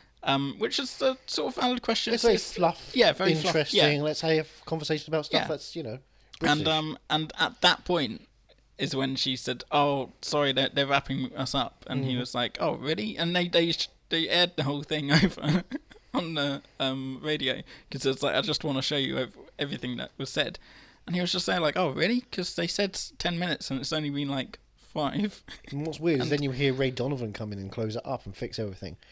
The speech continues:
Speaker 2: Not
Speaker 1: Yeah.
Speaker 2: Liev Schreiber.
Speaker 1: <laughs>
Speaker 2: Ray Donovan comes in.
Speaker 1: Um,
Speaker 2: And she's like, "You look like my husband."
Speaker 1: <laughs> But, um, but no, I was talking to someone about Diana,
Speaker 2: Hmm.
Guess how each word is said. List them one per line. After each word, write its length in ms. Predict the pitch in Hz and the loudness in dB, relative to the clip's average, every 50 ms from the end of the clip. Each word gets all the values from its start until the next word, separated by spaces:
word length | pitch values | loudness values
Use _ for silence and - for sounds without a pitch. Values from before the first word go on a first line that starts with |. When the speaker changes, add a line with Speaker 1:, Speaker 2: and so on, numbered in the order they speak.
| - - - | -20 -8 -2
Speaker 2:
Not 200 | 160 202 214 180 | 0 2 2 4
Speaker 1:
Yeah. 80 | 196 196 175 | 4 4 4
Speaker 2:
Liev 20 | 147 | 2
Schreiber. 400 | - - 175 175 151 - - 110 - _ _ _ _ _ - | 2 0 2 2 2 0 -2 -8 -14 _ _ _ _ _ -6
Speaker 1:
<laughs> 600 | 135 120 - - - - - - _ _ _ - | -6 -6 -6 -8 -12 -20 -20 -20 _ _ _ 0
Speaker 2:
Ray 160 | 151 160 147 | 2 2 4
Donovan 400 | 143 156 156 156 131 117 113 104 | 4 4 2 2 2 -2 -4 -6
comes 280 | 95 104 98 95 90 | -8 -10 -10 -10 -10
in. 160 | 92 90 87 90 - 110 | -10 -10 -12 -14 -2 4
Speaker 1:
Um, 80 | 101 - - - | 6 8 8 8
Speaker 2:
And 180 | 165 156 151 | 6 2 -2
she's 140 | 131 127 117 | -4 -4 -4
like, 160 | 127 123 - - - - | -4 -4 -6 -8 -10 -6
"You 60 | 233 254 | 0 2
look 180 | 247 202 160 | 2 2 2
like 160 | 170 160 - | 0 -4 -4
my 140 | 170 160 165 | -4 -4 -4
husband." 500 | 156 175 208 - - - 202 92 - - - _ _ _ _ | -2 -4 -4 -6 -6 -8 -10 -10 -10 -14 -18 _ _ _ _
Speaker 1:
<laughs> 100 | 370 - - - _ _ - - - - - - - - _ | -12 -12 -12 -14 _ _ -20 -20 -18 -18 -18 -20 -20 0 _
But, 200 | 175 170 143 127 170 | 6 8 8 8 6
um, 260 | 175 175 170 170 - | 4 2 0 -4 -6
but 120 | - 175 180 | -4 -2 0
no, 160 | 196 175 170 | 2 4 4
I 20 | |
was 100 | 165 156 - | 2 2 0
talking 260 | 214 208 202 196 196 | -2 -4 -4 -6 -6
to 40 | - | -6
someone 200 | 185 180 170 160 | -6 -6 -6 -4
about 180 | 156 143 139 | -2 -2 -2
Diana, 460 | 139 139 131 143 147 139 - - - - | -2 -4 -4 -4 -4 -6 -10 -12 -12 -10
Speaker 2:
Hmm. 140 | 139 123 | -10 -10